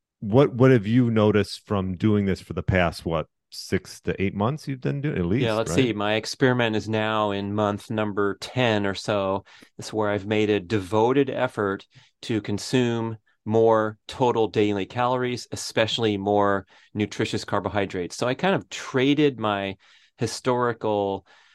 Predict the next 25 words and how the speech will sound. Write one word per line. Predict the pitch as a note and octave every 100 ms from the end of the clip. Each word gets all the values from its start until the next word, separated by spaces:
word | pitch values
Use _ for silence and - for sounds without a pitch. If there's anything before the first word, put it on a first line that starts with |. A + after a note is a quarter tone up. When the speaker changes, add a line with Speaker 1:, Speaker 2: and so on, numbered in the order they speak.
| -
Speaker 2:
morning | A2+ A2+ A#2 A2+ G#2 -
fasting | - A#2+ A2 - G#2+ F#2
period | - A2+ F#2 F2+ A2
where | G#2 G2+ F#2+ F#2+ F#2
I | - G2+
would | G2+ F#2+
eat | A#2 G#2+ G#2+
nothing | A2 - A2+ G#2 G2+ G2
or | G2+ G2
I | G2
would | G2 -
maybe | G#2 G2+
nibble | G2+ A#2+ A2+ G#2
on | G2+ G2
dark | G#2 -
chocolate | - G2 - G2
until | G2 F#2 G#2 G2
midday | G2+ G2 G2 F#2+
and | F#2
then | F#2 F#2
make | G2 F#2+
a | G2
nice | F#2+ F#2+ -
big | - F#2+
meal. | F#2 A2+ A2 G#2